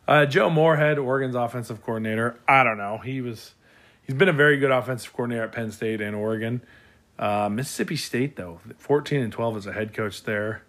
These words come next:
Seemed, uh, you know, irony being is he was,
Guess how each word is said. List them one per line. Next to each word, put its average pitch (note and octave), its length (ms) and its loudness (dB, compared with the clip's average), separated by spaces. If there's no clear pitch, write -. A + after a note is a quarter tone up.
Seemed, F#3+ 1040 -2
uh, C3 300 6
you A#2+ 100 2
know, A2+ 240 -2
irony C#3 360 2
being A#2 320 -4
is G#2 160 -8
he B2+ 160 -4
was, A#2 360 -6